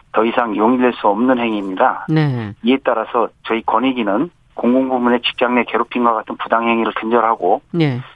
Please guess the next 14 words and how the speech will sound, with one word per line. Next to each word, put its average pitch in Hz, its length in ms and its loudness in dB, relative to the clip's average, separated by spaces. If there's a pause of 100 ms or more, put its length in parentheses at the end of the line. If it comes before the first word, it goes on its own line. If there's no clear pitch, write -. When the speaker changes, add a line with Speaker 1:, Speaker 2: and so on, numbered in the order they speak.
(100)
Speaker 1:
갑질 - 300 0
행위로 123 500 2
인한 117 320 0 (160)
피해를 135 1000 -2
입은 117 220 -2
공직자가 107 680 -2 (260)
보다 120 240 -2
두텁게 - 400 -6
보호받을 110 460 -2
수 - 120 -12
있는 104 100 -6
장치를 104 380 -2
마련하고자 101 720 0 (800)
대통령령인 123 800 2